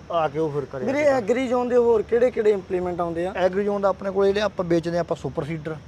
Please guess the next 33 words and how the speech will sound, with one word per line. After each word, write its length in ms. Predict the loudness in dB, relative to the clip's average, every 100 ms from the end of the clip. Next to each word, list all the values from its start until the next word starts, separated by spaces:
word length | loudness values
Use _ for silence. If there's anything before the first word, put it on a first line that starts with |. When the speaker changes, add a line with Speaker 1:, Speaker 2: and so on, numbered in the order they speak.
| -12
Speaker 2:
ਹੂੰ। 240 | -8 -6 -4
Speaker 1:
ਰੋਟਾਵੇਟਰ 640 | -2 2 6 6 4 0 -4 -6
Speaker 2:
ਹੂੰ। 240 | -10 -8 -8 -8
Speaker 1:
ਤੇ 340 | -4 -2 -2 -4
ਆਪਣਾ, 500 | -6 -2 0 2 0
ਅਹ, 840 | -2 -8 -12 -12 -6 -4 -4 -6 -8 -12 0
Speaker 2:
ਕਰਾ। 180 | 4 6
Speaker 1:
ਕੰਪਿਊਟਰ, 260 | 4 -2
ਕੰਪਿਊਟਰ 400 | -2 -2 0 -2
ਕਰਾ। 220 | -2 -4 -6 -12 -14 -12
Speaker 2:
ਕੰਪਿਊਟਰ 380 | -8 -6 -8 -8
ਕਰਾ। 80 | -6
Speaker 1:
ਹਾਂ, 340 | -6 -8 -8 -10
ਇਹ 60 |
ਤਿੰਨ 260 | -4 -4 -2
ਆਉਂਦੇ 240 | 0 2
ਆ। 60 | 0
Speaker 2:
ਹੂੰ। 380 | -2 -14 -12 -8 2
Speaker 1:
ਬਾਕੀ 240 | 2 2
ਆਉਂਦੀ 160 | 0 0
ਆਪਣੀ 360 | 0 -2 -4
ਅਚਾਰ 300 | 0 2 2
ਪਾਉਣ 220 | 0 -4
ਵਾਲੀ 180 | -2 -4
ਸਿੰਗਲ 320 | -4 -4 -2
ਰੋਲ 200 | -2 -4
ਵਾਲੀ 180 | -6 -10 -14 -20 -20 -6
ਤੇ 80 | -4
ਦੋ 120 | 0
Speaker 2:
ਠੀਕ। 120 | -2 0
Speaker 1:
ਡਬਲ 260 | -2 0
ਰੋਲ 200 | -2 -6
ਵਾਲੀ, 160 | -8